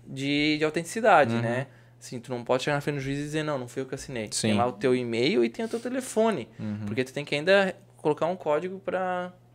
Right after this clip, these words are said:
Speaker 1: pra reconhecer o, então tu tem essa autenti-, autenticação que, que, que já é reconhecida, que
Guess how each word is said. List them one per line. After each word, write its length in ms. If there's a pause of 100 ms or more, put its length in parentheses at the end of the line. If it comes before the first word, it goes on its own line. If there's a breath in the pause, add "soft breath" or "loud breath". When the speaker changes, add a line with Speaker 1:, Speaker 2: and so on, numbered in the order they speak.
(160)
Speaker 1:
pra 140
reconhecer 720
o, 260 (360 soft breath)
então 120
tu 120
tem 420 (320 soft breath)
essa 220
autenti-, 320
autenticação 640
que, 380
que, 200
que 220
já 260
é 280
reconhecida, 560
que 60